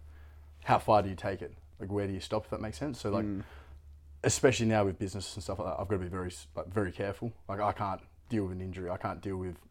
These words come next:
Speaker 1: a lot of things because, you know, it will screw me up in the long run.
Speaker 2: Yeah.
Speaker 1: Um, but at the same time, I've gotta be able to figure out a way of doing it, and that's where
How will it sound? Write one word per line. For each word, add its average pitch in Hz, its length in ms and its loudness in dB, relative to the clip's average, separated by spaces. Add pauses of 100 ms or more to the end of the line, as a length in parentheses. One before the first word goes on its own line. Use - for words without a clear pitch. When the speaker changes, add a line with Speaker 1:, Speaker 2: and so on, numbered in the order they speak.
Speaker 1:
a 101 40 -4
lot 101 140 0
of 90 80 -4
things 92 260 -8
because, 90 440 -8 (240)
you 95 80 -10
know, 78 60 -10
it 101 160 -14
will 92 100 -10
screw 104 260 -2
me 95 80 -2
up 92 160 -6
in 92 60 -8
the 92 60 -6
long 104 140 -2
run. 92 220 -4 (160)
Speaker 2:
Yeah. 110 220 2 (180)
Speaker 1:
Um, 92 420 4 (840)
but 127 80 10
at 107 40 10
the 92 40 4
same 107 160 2
time, 104 180 2
I've 90 60 0
gotta 95 140 2
be 95 60 -2
able 95 120 -2
to - 60 -12
figure 95 200 -2
out 92 80 -2
a 92 40 -4
way 92 140 0
of 87 100 -6
doing 98 240 0
it, - 100 -12
and 101 100 -8
that's 87 180 -8
where 95 260 -4